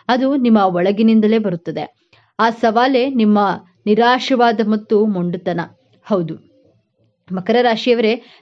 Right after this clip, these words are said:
ನಿಮ್ಮ ರಾಶಿಯಾಧಿಪತಿ ಶನಿ ನಿಮಗೆ ಅಪಾರವಾದ ಸಹನೆ ಕೊಟ್ಟಿದ್ದಾನೆ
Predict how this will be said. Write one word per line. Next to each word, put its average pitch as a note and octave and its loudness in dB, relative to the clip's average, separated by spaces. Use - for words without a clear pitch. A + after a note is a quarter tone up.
ನಿಮ್ಮ A#3+ 4
ರಾಶಿಯಾಧಿಪತಿ A#3 0
ಶನಿ F#3 -6
ನಿಮಗೆ G#3+ 2
ಅಪಾರವಾದ G#3+ 0
ಸಹನೆ F#3+ -4
ಕೊಟ್ಟಿದ್ದಾನೆ E3+ -8